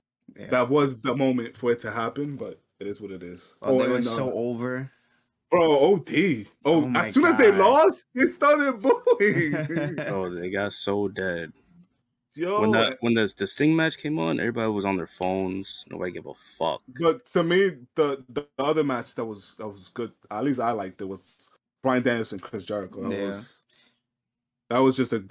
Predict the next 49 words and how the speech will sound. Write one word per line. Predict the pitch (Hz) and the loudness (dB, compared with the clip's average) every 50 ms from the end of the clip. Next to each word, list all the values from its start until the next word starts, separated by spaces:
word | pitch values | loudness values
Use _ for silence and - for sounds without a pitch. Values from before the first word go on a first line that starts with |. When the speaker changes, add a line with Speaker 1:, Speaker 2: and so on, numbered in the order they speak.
| - - | -12 -12
Speaker 2:
a | 110 | -10
good | 104 - 113 101 | -6 -4 -4 -4
match | 104 110 107 104 101 - | -4 -6 -8 -10 -8 -6
Speaker 1:
It | 123 | -4
Speaker 2:
to | 147 165 | -2 -2
Speaker 1:
was | 185 202 233 | -2 -2 -2
a | 202 | -4
Speaker 2:
me. | 165 | -4
Speaker 1:
good | 170 151 | -4 -4
match, | 147 143 151 170 190 160 | -4 -4 -4 -6 -8 -8
but | 147 139 127 120 110 98 - - _ _ _ _ _ | -6 -6 -4 -4 -4 -6 -8 -14 _ _ _ _ _
not | - 110 113 127 135 | -10 -8 -8 -6 -4
a, | 143 139 135 131 - _ _ _ _ _ _ _ | -4 -4 -6 -6 -10 _ _ _ _ _ _ _
that's | - 127 151 185 - - - - | -8 -8 -8 -8 -10 -14 -18 -18
type | _ - 165 156 - | _ -10 -8 -6 -6
of | 165 | -6
wrestling | 139 139 143 151 - - 175 170 156 135 | -4 -4 -4 -6 -6 -10 -10 -8 -6 -6
is | 127 113 | -6 -6
not | 113 123 123 120 107 | -6 -6 -6 -6 -6
good | 117 127 120 | -6 -4 -4
at | 113 104 104 | -4 -4 -4
eleven | - 110 110 104 107 | -4 -4 -6 -4 -6
o'clock. | 101 107 - - 135 113 107 101 85 87 | -8 -8 -8 -10 -8 -8 -8 -8 -8 -8
That's | 110 117 - - | -8 -8 -8 -10
the | - 107 | -10 -10
thing. | - - 120 - - - _ _ | -8 -8 -8 -8 -8 -12 _ _
<laughs> | _ _ | _ _
Speaker 2:
Things | - - - _ - - - _ - 392 - _ 339 339 - - 302 - _ _ 135 131 123 | -10 -10 -10 _ -12 -12 -10 _ -12 -12 -10 _ -12 -12 -10 -12 -12 -12 _ _ 0 0 0
should, | - 135 135 - - - - - | 0 -4 -6 -6 -10 -16 0 2
yeah, | 165 170 | 4 4
it | 156 156 175 | 4 4 4
should | - 240 202 | 4 4 4
have | 165 143 | 4 4
started | 135 160 147 143 143 | 4 4 4 4 2
the | 139 135 | 0 0
show, | 135 135 | 0 0
to | 120 113 | 0 0
be | |
Speaker 1:
Yeah. | 110 110 104 104 101 98 | -2 -4 -4 -4 -4 -6
Speaker 2:
honest. | 101 101 107 120 - _ _ _ _ | -6 -8 -10 -12 -18 _ _ _ _
Speaker 1:
He | - 123 131 127 135 139 | -8 -6 -4 -4 -4 -2
Speaker 2:
'Cause | 156 147 | -2 0
Speaker 1:
did | 165 | 2
Speaker 2:
that | 165 165 | 4 6
Speaker 1:
his | 175 | 6
Speaker 2:
ladder | 175 170 180 | 6 6 4
Speaker 1:
wrestle | 190 190 190 185 | 4 4 4 4
Speaker 2:
match, | 185 185 185 110 | 4 4 2 0
Speaker 1:
late. | 101 - | -4 -8